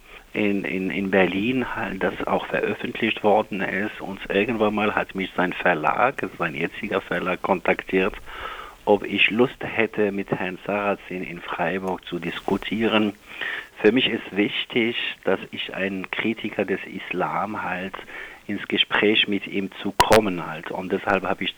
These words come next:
zugesagt, weil das Buch von Herrn Sarrazin muss auch kritisiert werden, besonders wenn es um den Islam geht,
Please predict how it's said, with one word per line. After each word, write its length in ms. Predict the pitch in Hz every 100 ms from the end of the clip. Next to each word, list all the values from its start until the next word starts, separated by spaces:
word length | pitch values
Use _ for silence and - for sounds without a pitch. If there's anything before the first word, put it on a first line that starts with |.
| -
zugesagt, 800 | 135 135 107 - 85 82 - - - - -
weil 560 | 101 92 98 95 98 87
das 160 | 87 92 -
Buch 120 | 123 110
von 200 | 107 95
Herrn 220 | 101 95
Sarrazin 720 | - 98 101 98 - 95 95 78
muss 260 | 95 92 -
auch 300 | 92 95 -
kritisiert 680 | 101 101 95 98 98 120
werden, 380 | 120 110 107 113
besonders 420 | 107 98 104 101 -
wenn 180 | 95 92
es 220 | 98 92
um 160 | - 92
den 160 | 92
Islam 640 | 85 - - 82 76 113 113
geht, 260 | 104 101